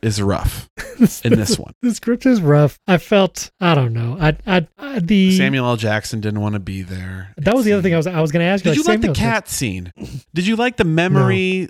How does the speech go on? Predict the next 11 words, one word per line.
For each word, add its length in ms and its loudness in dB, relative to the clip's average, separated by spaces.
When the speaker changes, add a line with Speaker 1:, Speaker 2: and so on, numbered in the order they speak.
Speaker 1:
song 400 -2
by 120 0
Barbra 320 0
Streisand 600 -2
and 80 -2
the 80 -4
cats 560 -2
eating 300 2
all 260 4
of 280 0
the, 480 -2